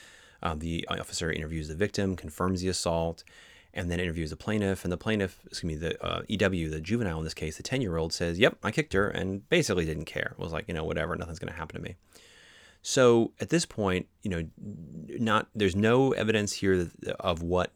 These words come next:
the E W's previous history was, whether E W had any behavioral issues or anything like that, any previous police involvement. But the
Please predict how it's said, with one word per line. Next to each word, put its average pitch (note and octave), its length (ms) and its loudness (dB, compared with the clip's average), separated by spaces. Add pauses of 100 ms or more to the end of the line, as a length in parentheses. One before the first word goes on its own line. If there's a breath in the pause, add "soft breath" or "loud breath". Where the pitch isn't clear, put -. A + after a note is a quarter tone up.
the E2+ 260 0
E F#2 120 -4
W's E2+ 320 -2
previous E2 320 -6
history G2 320 -2
was, F2+ 480 0
whether E2+ 200 -6
E F2 80 -4
W E2 160 -4
had E2 100 -4
any E2+ 100 -8
behavioral F2 560 -2
issues F2 260 -4
or E2+ 60 -4
anything E2+ 160 -4
like E2 60 -8
that, E2 180 -2
any E2 160 -4
previous E2+ 300 -6
police F2 280 -8
involvement. E2+ 480 -4 (880 loud breath)
But A#2 220 -2
the G#2+ 440 2